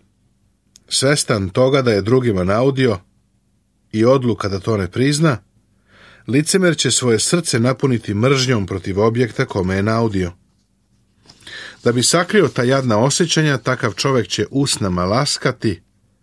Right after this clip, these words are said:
a sve vreme će kovati zaveru da uništi svoju žrtvu."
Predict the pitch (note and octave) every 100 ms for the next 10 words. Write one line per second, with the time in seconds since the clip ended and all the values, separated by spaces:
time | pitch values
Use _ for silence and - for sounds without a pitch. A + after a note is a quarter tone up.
0 | _ _ _ _ - G#2+ - F#3+ D3 C3+
1 | C#3+ C#3+ - G2+ B2 A2+ G#2 F#2 E2+ A#2
2 | B2+ B2 A#2 A2 - _ _ _ _ _
3 | B2 C3 G#2+ G#2+ G2+ - G#2 F#2 - -
4 | - F#2 E2+ E2 A2 G2 - -